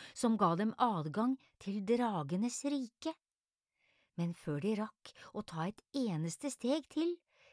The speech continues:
fikk de øye på to enorme skapninger som kom flyvende rett mot dem.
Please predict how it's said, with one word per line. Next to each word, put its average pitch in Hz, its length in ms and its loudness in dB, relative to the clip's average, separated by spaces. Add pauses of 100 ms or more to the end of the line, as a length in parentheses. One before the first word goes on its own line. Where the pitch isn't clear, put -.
(120)
fikk - 240 -6
de - 160 -6
øye 180 240 -2
på - 160 -6 (100)
to 262 200 -2 (340)
enorme 247 840 6
skapninger 302 760 4 (180)
som 220 240 2
kom 247 240 6
flyvende 247 580 6
rett 285 460 0
mot 285 320 6
dem. 427 160 6